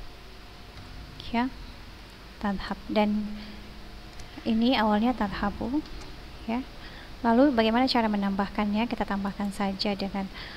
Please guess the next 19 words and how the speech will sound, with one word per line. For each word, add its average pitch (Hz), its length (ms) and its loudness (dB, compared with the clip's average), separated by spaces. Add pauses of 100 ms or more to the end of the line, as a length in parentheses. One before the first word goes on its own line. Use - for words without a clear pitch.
(220)
eh, 214 160 4
la 220 320 8
di 196 160 2
awal. 208 480 4 (240)
La 208 480 0 (1600)
tadhab. - 1120 0 (560)
Dan 214 160 0
dia 233 160 4
men-, 247 560 6
menjazamkan, 220 880 4
ya, 240 80 -2
menjazamkan 214 800 2
fi'il. 226 320 2 (600)
Maka 214 240 0
dia 208 160 0
berbaris, 208 560 2 (2750)
eh, 220 160 2
sukun. 202 480 0 (1800)
Baik. 233 320 2